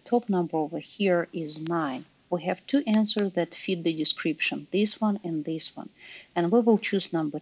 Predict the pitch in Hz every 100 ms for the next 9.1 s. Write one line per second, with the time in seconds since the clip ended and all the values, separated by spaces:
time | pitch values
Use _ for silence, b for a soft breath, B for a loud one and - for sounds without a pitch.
0 | - - 196 151 151 - 151 156 170 175
1 | 240 190 180 185 175 - 160 160 156 156
2 | 151 143 139 - - 165 - - B B
3 | B B - 185 262 214 180 202 233 -
4 | b b _ - 175 170 175 - - -
5 | - - _ _ - - 202 196 196 190
6 | 185 180 156 156 - 262 240 165 - 180
7 | 160 156 170 214 240 - 233 226 170 151
8 | - 214 214 180 - - 160 - 208 202
9 | 196